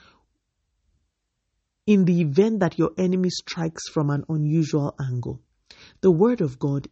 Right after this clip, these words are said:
is a sword. It is the word of God that you use to attack things trying to attack you. It is the word of God that you should use to attack contrary patterns that seem to want to reoccur in your life.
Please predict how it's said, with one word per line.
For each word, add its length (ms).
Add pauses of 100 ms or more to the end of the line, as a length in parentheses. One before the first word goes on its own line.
is 380 (100)
a 80
sword. 480 (500)
It 200
is 120
the 120
word 260
of 140
God 240
that 120
you 140
use 260
to 120
attack 500
things 400 (100)
trying 320
to 160
attack 480
you. 180 (440)
It 180
is 120
the 120
word 220
of 160
God 200
that 140
you 120
should 240
use 220
to 120
attack 420
contrary 520
patterns 600 (300)
that 180 (120)
seem 200
to 140
want 300
to 120
reoccur 680
in 120
your 200
life. 300